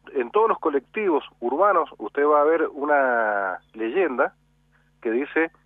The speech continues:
eh, eh, emop, y da un número que es el ciento cuarenta y ocho,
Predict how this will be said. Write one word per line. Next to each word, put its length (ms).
eh, 120
eh, 240
emop, 340
y 100
da 140
un 120
número 300
que 140
es 100
el 180
ciento 360
cuarenta 540
y 80
ocho, 300